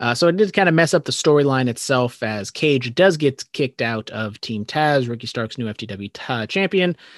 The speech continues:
Uh, finish was a little stupid with, you know, Ricky and Hobbs kinda quote unquote fighting over the title, but then, uh, Hobbs hits Cage, yada, yada, yada. And Ricky Starks gets the win, big pop, even though we're supposed to hate him.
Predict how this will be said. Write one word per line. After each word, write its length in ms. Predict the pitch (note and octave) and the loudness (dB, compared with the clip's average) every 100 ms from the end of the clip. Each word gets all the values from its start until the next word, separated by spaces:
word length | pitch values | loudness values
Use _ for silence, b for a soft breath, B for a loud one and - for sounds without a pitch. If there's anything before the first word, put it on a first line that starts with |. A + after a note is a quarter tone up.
| B B | B B
Uh, 100 | D#3+ | -4
finish 260 | D3+ B3 G#3+ | 2 2 2
was 120 | G#3 | 2
a 20 | |
little 80 | F#3 | 2
stupid 640 | D#3 - F3+ D#3+ E3 D#3 C#3 | 0 4 4 6 4 2 0
with, 180 | C3 - _ | -2 -2 _
you 120 | - A2 | -8 -6
know, 80 | |
Ricky 380 | G#2 A2 A#2+ A2 | -6 -6 -4 -4
and 340 | G#2+ G2 G2 E2 | -4 -6 -8 -10
Hobbs 380 | - A2+ A2 | -4 -4 -4
kinda 220 | - A2+ G#2 | -6 -10 -8
quote 180 | B2+ | -8
unquote 240 | A2 A2+ G#2+ | -6 -8 -10
fighting 420 | - A#2+ A#2 A#2 | -6 -4 -2 -4
over 160 | A2+ A2+ | -6 -8
the 80 | |
title, 360 | A2 A2+ A2 G#2+ | -6 -4 -4 -6
but 160 | G#2 - | -10 -12
then, 260 | G#2 G2 - b b b b | -10 -12 -14 b b b b
uh, 140 | G#2 | -10
Hobbs 400 | G2 G#2+ G2+ G#2 | -6 -4 -4 -6
hits 160 | - - | -12 -6
Cage, 440 | - F3+ E3 D3+ | 0 2 2 0
yada, 200 | B2 A2 | 0 -2
yada, 240 | G#2+ G#2 A2 | -2 -4 0
yada. 380 | D3+ D#3 D3 C#3+ b b b | 2 4 4 0 b b b
And 220 | D3 C#3 | 0 0
Ricky 160 | D3 | 0
Starks 320 | C3+ D3 B2+ - | 0 0 0 0
gets 240 | E3 - | -4 -2
the 100 | C#3+ | -4
win, 360 | A#2+ C3+ C3+ A#2+ | 0 2 2 2
big 260 | C3 C3 | 0 -2
pop, 340 | - A#2+ A#2 A#2+ | -2 -2 0 -2
even 220 | A2 A2 | -4 -4
though 160 | G#2+ | -6
we're 220 | G#2 G2 F#2+ | -6 -8 -10
supposed 220 | G2+ - | -12 -12
to 40 | |
hate 140 | F#2+ | -12
him. 120 | D#2+ | -12